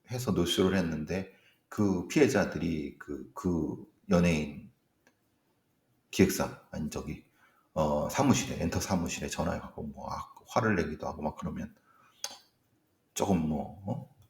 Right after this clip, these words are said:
보상, 자-, 뭐, 자기는 아니지만 그러기도, 뭐, 이제 그러기도 좀 애매하죠. 사실은 자기들이 한 것도 아니니까 이런 부분도 있는 것 같고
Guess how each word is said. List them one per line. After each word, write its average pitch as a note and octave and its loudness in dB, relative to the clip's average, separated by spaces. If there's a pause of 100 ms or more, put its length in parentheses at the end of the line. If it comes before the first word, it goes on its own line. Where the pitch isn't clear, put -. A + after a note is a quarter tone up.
(140)
보상, - 0
자-, - 2
뭐, - 0
자기는 F#2+ 6
아니지만 D2+ -2
그러기도, F2+ 4 (160)
뭐, E2+ -6
이제 E2+ 0 (140)
그러기도 E3+ 12
좀 E3+ 8
애매하죠. G2 4
사실은 F#2 -4 (200)
자기들이 F#2+ 6
한 A2+ 2
것도 G2+ 0
아니니까 - -4 (480)
이런 A2+ 4
부분도 G2+ 0
있는 D2+ 0
것 - -8
같고 - -14